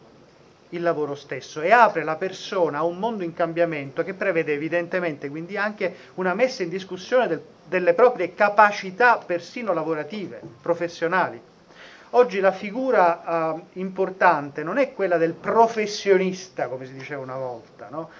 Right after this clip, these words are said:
Cioè che sa far bene il suo mestiere, perché oggi i mestieri cambiano e richiedono sempre di più evolu-, eh, delle abilità in evoluzione.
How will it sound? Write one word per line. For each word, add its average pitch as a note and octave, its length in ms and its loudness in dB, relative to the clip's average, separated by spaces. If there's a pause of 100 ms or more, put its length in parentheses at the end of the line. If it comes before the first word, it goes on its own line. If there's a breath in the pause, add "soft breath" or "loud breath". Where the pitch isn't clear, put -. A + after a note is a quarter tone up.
(100)
Cioè F#3 180 2
che E3+ 120 -2
sa G#3 280 2
far F#3 360 4
bene F3+ 360 4
il D#3+ 80 -4
suo F3+ 280 -2
mestiere, D3 680 -4 (300 loud breath)
perché G#3 260 2
oggi F#3+ 180 6
i F3+ 40 0
mestieri F3 420 -4
cambiano B2+ 640 -2
e E3 100 0
richiedono F#3 540 -4
sempre F3+ 360 -6
di G3+ 100 -8
più A3+ 320 -10
evolu-, G3 480 -2 (160)
eh, F3 380 -4
delle F#3 280 0
abilità F#3+ 720 0
in F#3 160 -2
evoluzione. D#3+ 800 -4